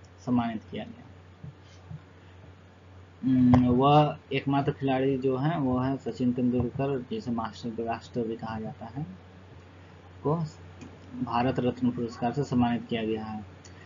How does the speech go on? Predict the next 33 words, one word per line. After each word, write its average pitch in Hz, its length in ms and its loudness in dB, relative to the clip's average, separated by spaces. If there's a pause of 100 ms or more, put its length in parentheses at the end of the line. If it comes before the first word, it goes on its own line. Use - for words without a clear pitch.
(420)
एक 139 100 2
बात 151 160 4
ये 151 120 6
बताना 135 320 4
चाहता 131 220 -2
हूँ 165 120 0
कि 147 60 0
जो 151 120 6
प्रश्न 151 480 4
पहले 135 300 0
पूछे 135 300 0
जा 143 120 4
चुके 123 260 -4
हैं, 143 340 -4 (420)
उसे 135 160 0
मैंने 143 220 4
अपने 135 220 2
वीडियो 127 300 2
में 131 280 4
दोहराया 120 340 -2
नहीं 117 220 2
है, 139 160 0 (280)
इसलिए 143 440 2 (200)
और 123 440 -2
भी 143 180 2
प्रश्न 135 340 0
उत्तर 127 220 -2
के 127 160 -2
लिए 143 220 2
पिछला 127 320 -4
वीडियो 120 280 0
ज़रूर 117 300 0
देखिए, 123 420 -2